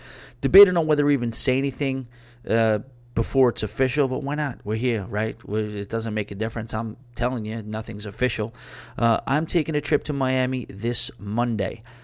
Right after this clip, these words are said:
and I'm heading down there to, uh, meet with a few people. Now, this is a project that is a, uh, that I possibly may be, uh, taking an involvement in, and, uh, it would have me moving down to Miami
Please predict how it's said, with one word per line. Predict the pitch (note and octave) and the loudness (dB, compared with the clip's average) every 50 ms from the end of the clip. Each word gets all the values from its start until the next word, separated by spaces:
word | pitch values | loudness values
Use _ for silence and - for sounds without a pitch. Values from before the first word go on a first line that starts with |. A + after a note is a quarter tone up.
| - - - - | -20 -20 -12 -6
and | - G2 G#2 G2 | -4 -4 -2 -2
I'm | F#2+ F#2+ F#2 F#2+ G2+ | -2 -2 -2 -2 -2
heading | G2 B2 B2+ C#3 C3 | 0 0 0 0 -2
down | G#2 A#2+ A2+ A2 G#2+ G2+ | 0 0 0 2 0 0
there | G#2 G#2 G2+ G2+ G#2 A2 A2+ - - - | -2 -2 -2 -2 -4 -6 -8 -12 -16 -10
to, | - G#2+ G#2 G2 G2 G#2 G#2 G2 | -6 -4 -4 -4 -4 -4 -4 -4
uh, | F#2+ F#2+ F#2+ G2 | -4 -4 -4 -4
meet | G2+ G#2+ A#2+ C3+ - | -2 -2 -2 -2 -2
with | - A#2+ A2+ | -4 -6 -6
a | G#2+ | -6
few | - A#2+ B2 | -6 -6 -4
people. | A#2+ - B2+ A#2+ A2+ - A#2 B2+ B2+ - - - - - - | -2 -2 -2 0 0 0 0 0 0 -4 -12 -18 -20 -10 -4
Now, | - G#2+ G#2+ | -4 -2 -2
this | A2+ A2+ - | -2 0 0
is | B2+ A#2+ G#2+ | 0 2 2
a | A#2+ A2 | 0 0
project | - - - - C#3 B2+ B2 A#2 G#2+ A#2 A#2+ - - - - - | 0 0 2 4 4 4 4 2 0 -2 -2 -2 -6 -12 -16 -8
that | A2+ G#2 G2+ G2+ | -4 -2 -2 0
is | G2+ G2+ G2 - | -2 -4 -6 -6
a, | - G2+ - - - - | -8 -8 -8 -12 -6 -2
uh, | A2+ G2+ G2+ G#2+ - - - | 0 0 0 0 -4 -10 -8
that | - B2 A#2 - - - | -8 -8 -8 -2 -2 0
I | - - F3 F3 - - - | 2 2 0 0 -2 -4 -2
possibly | - - - D#3+ E3 - - D#3+ D3 D3 D3 C#3+ | -2 -2 0 -2 -4 -4 -4 -4 -2 -2 -2 -2
may | C#3+ C3+ C3 C3 | 0 0 0 0
be, | B2 B2 C3+ C3 C3 C3 - | 0 0 0 0 0 -2 -2
uh, | - A2+ A2+ A2 G#2+ - - | -2 -2 0 -2 -2 -4 -4
taking | - B2 A2+ A2+ A#2+ A#2 | -2 -2 -2 -2 -4 -4
an | A2 A2 | -2 -2
involvement | A2 G#2 F#2+ G#2+ A2 G#2+ G#2 G#2+ G#2+ G#2 G#2 | -4 -2 0 0 0 0 0 -2 -4 -4 -4
in, | G#2 G#2+ A2+ A#2 - - - - - - - | -4 -6 -6 -10 -12 -18 -18 -18 -20 -18 -10
and, | - - G#2+ G#2 | -6 -2 0 2
uh, | G2+ G#2 G2 - | 2 2 0 0
it | - A2+ G#2 | 0 -2 -2
would | - D3 C#3+ C#3 C#3 C#3 C#3 C#3 C3+ - - | 0 2 6 10 10 10 10 8 2 -6 -6
have | - C3 C3 B2+ A2+ | -2 0 0 0 0
me | A#2+ A#2+ A2+ | 0 -2 -2
moving | A2+ A#2+ B2+ B2 B2 A#2+ B2 A#2+ G#2+ | 0 0 0 0 0 0 -2 -2 -2
down | A#2+ A#2 A2+ A2+ A2+ A2+ A2+ | 0 0 0 0 -2 -4 -8
to | - - - C3 | -8 -4 -4 -2
Miami | C3 C3 B2+ B2+ A#2+ G#2+ G#2 G#2 A2 A2+ B2+ B2 | -2 -2 -2 -2 -2 -2 -2 -2 -4 -4 -6 -8